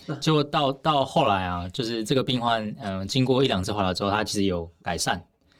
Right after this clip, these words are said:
Speaker 2: 然后家人当然也觉得蛮开心的。
Speaker 1: 哦，这时候病人就会充满了干劲哦。
Speaker 2: 对。
Speaker 1: 哎，通常哦，因为你知道吗？那个，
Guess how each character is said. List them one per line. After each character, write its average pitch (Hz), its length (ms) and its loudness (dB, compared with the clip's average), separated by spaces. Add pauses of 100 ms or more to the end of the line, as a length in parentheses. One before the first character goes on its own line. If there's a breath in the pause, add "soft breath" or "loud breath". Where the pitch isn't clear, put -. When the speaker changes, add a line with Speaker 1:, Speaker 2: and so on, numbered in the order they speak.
(260 soft breath)
Speaker 2:
然 110 120 -2
后 113 120 2
家 113 160 2
人 104 100 0
当 104 120 -2
然 95 60 -4
也 90 60 -8
觉 92 120 -10
得 87 40 -6
蛮 87 120 -8
开 87 160 -12
心 90 140 -10
的。 143 60 -2
Speaker 1:
哦， 151 120 2
这 196 100 2
时 180 80 2
候 165 60 2
病 175 160 0
人 139 80 0
就 156 80 0
会 156 60 4
充 156 120 0
满 135 100 -2
了 113 60 -8
干 135 200 -2
劲 127 200 -4
哦。 98 160 -12 (160 soft breath)
Speaker 2:
对。 123 120 -4 (100)
Speaker 1:
哎， 180 260 2
通 220 160 0
常 190 160 4
哦， 151 260 2
因 208 60 -2
为 208 160 2
你 123 100 -10
知 123 60 -8
道 165 180 2
吗？ 139 160 0
那 180 80 -2
个， 151 200 -4